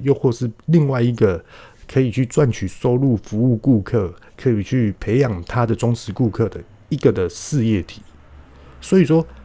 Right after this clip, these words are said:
他并不是离职很厉害，来去做 YouTube 很厉害，而是我们要去看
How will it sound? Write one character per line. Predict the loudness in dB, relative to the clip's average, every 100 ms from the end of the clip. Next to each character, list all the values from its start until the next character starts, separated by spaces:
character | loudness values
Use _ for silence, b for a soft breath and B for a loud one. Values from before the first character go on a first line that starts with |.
| B
他 | -8 -4
并 | 0 0
不 |
是 | 0 -2
离 | 0 -2
职 | -2 -4
很 | -4 -6
厉 | -6 -4
害， | -4 -6 -8 -14 -6
来 | -4
去 | -2 -2
做 | 0 0
YouTube | 0 0 -2
很 | -4 -6
厉 | -6
害， | -6 -6
而 | -4
是 | 0 2
我 | 0
们 | 0
要 |
去 | -2
看 | -2 -4